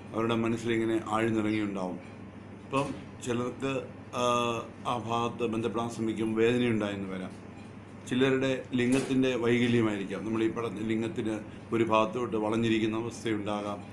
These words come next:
അല്ലെങ്കിൽ, ആ, ചിലർക്ക് ശീഘ്രസ്ഖലനം ഉണ്ടായെന്ന് വരാം.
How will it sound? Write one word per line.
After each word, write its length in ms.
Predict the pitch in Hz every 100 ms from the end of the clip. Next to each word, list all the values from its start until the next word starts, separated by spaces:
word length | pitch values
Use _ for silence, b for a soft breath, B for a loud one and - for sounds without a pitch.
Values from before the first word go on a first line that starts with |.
| - -
അല്ലെങ്കിൽ, 440 | 117 113 110 107 104 101 - - - -
ആ, 140 | 110 107
ചിലർക്ക് 640 | - 113 107 107 127 120 - -
ശീഘ്രസ്ഖലനം 760 | - 113 117 113 - 107 110 113
ഉണ്ടായെന്ന് 380 | 107 107 107 107
വരാം. 320 | 101 101 95